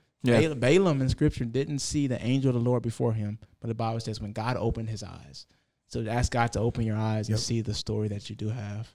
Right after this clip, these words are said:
Speaker 1: That's good.
Speaker 3: Amen.
Speaker 2: Yeah.
Speaker 1: That's good.
Speaker 2: Yeah.
Speaker 1: Anything,
Speaker 3: Amen.
Speaker 1: Jonathan?
Speaker 3: No, just your story matters.
Speaker 1: Mm-hmm.
Speaker 2: Yeah.
Speaker 3: That's, that's bottom line. I think we could sum it all up to that because
Speaker 2: Definitely.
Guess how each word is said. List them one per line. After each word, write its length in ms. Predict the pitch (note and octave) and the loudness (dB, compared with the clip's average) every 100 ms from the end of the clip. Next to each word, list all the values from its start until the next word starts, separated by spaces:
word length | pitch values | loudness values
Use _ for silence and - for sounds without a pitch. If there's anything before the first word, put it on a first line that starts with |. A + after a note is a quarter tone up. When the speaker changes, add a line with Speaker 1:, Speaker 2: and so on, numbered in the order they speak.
| _ | _
Speaker 1:
That's 260 | A2+ A2+ - | -2 -2 0
good. 380 | A#2 A2 A2+ A2 | 0 2 2 2
Speaker 3:
Amen. 160 | A2 | 0
Speaker 2:
Yeah. 160 | G#2 G#2+ | 0 -2
Speaker 1:
That's 220 | G#2 - | -2 -2
good. 260 | A2 A2+ A2+ | 0 0 0
Speaker 2:
Yeah. 100 | A2 | -4
Speaker 1:
Anything, 380 | A2 A#2 A#2 A#2 | -2 0 0 -2
Speaker 3:
Amen. 0 | |
Speaker 1:
Jonathan? 420 | A2+ A#2+ A2 B2 - _ _ _ _ - - G2+ | 0 0 0 -4 -8 _ _ _ _ -20 -14 -6
Speaker 3:
No, 180 | G#2+ A2 A#2+ A#2 - | -4 -6 -14 -20 -10
just 560 | - F#2+ - - - - _ _ _ _ - | -6 -4 -4 -8 -12 -20 _ _ _ _ -6
your 120 | A2+ | -4
story 360 | - B2+ A#2+ | 2 4 4
matters. 500 | A2+ A2+ A#2 G#2+ - - | 2 0 0 -4 -4 4
Speaker 1:
Mm-hmm. 380 | A#2 A2 A#2 A2 | 8 8 6 4
Speaker 2:
Yeah. 240 | A#2 A#2 A2+ - - | 0 -2 -6 -10 -2
Speaker 3:
That's, 320 | A2+ - - - | -2 -2 -10 -4
that's 220 | A#2 - | -4 -2
bottom 340 | A#2 A2+ A2+ G#2+ | 0 2 2 2
line. 240 | G2+ A2 | 0 -2
I 80 | A#2+ | -4
think 260 | G#2+ A2+ - - _ _ _ _ _ _ _ _ A#2+ | -2 -2 -2 -12 _ _ _ _ _ _ _ _ -10
we 80 | |
could 180 | A2 G#2+ | -6 -4
sum 220 | - G#2+ | -2 0
it 80 | G#2+ | 0
all 160 | G2+ G#2 | 0 0
up 140 | G#2+ | -2
to 120 | - | -2
that 240 | G#2 G#2+ G#2+ | 0 -2 -4
because 540 | G#2+ A2+ G#2+ G#2 - G#2 | -4 0 0 -2 -6 -10
Speaker 2:
Definitely. 320 | G2+ - | -14 -14